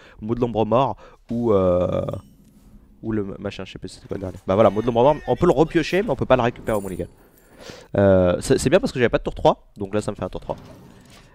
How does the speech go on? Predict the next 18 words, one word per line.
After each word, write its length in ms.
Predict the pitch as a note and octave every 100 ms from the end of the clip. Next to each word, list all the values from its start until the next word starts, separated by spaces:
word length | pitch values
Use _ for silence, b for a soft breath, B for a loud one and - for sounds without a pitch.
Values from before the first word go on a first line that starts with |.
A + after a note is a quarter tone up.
| b _
Alors 160 | G#2+ G2+
attendez, 260 | G#2+ G2+ -
j'avais 220 | A#2 B2+
préparé 260 | - A#3 A3
la 80 |
decklist 320 | B2+ A2 A#2+ B2
je 80 |
crois, 280 | A2+ C3 D3+ -
mais 100 | G2+
après 200 | G2+ C3+
j'ai 80 | A#2+
oublié 160 | G#2
de 40 | A2
la 80 | G2+
mettre, 260 | G#2+ -
elle 100 | A2+
est 40 |
là. 80 | G2+